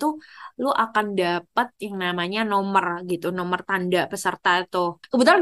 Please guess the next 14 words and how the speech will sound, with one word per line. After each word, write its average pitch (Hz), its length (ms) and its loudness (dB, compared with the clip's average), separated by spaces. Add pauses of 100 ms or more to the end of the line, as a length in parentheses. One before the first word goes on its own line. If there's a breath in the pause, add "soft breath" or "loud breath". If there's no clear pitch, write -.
gue 392 140 4
masih 339 180 0
ingat 330 200 2
tuh 330 120 6 (380)
nomor, 247 320 4 (280)
eh, 220 680 6 (180)
nomor 208 400 4 (120)
peserta 220 300 -2 (100)
gue 190 120 4 (180)
itu 180 120 -4 (100)
kosong 196 380 2
sembilan 196 320 0
kosong 208 340 6 (160)
gitu. 160 160 -2